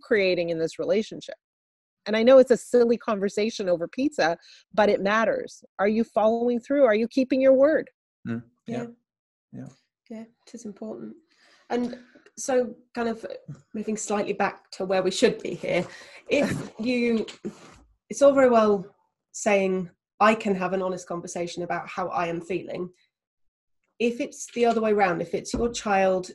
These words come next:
Speaker 3: who
Speaker 2: <clears throat>
Speaker 3: is perhaps overly stressed, is anxious, is getting really
Speaker 2: <clears throat>
Speaker 3: kind of really worked up over worrying about the possible outcomes, you know, what's gonna happen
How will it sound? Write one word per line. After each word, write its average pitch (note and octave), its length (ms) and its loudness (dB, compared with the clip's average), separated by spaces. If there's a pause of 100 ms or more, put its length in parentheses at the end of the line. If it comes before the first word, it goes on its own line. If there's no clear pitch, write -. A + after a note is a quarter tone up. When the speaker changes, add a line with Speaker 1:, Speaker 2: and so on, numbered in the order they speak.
(160)
Speaker 3:
who F#3 320 -6 (180)
Speaker 2:
<clears throat> - 180 -4
Speaker 3:
is C4+ 100 -2
perhaps - 560 -4 (500)
overly B3+ 380 4
stressed, G3+ 520 0
is F#3 140 -6 (140)
anxious, C4 720 -2 (320)
is G#3 140 -4
getting A#3 360 2 (140)
really C4+ 600 4
Speaker 2:
<clears throat> - 40 -20
Speaker 3:
kind A3+ 200 -6
of - 120 -8 (640)
really B3+ 240 2
worked A#3 400 2
up A3 220 0
over G3 500 0 (320)
worrying A3+ 600 4
about F#3+ 420 -2 (140)
the F#3 480 -4 (160)
possible G#3+ 420 -2
outcomes, F3+ 760 -2 (840)
you F3+ 80 -10
know, E3 80 -4
what's F#3+ 240 0
gonna F#3+ 160 -2
happen F3+ 580 -4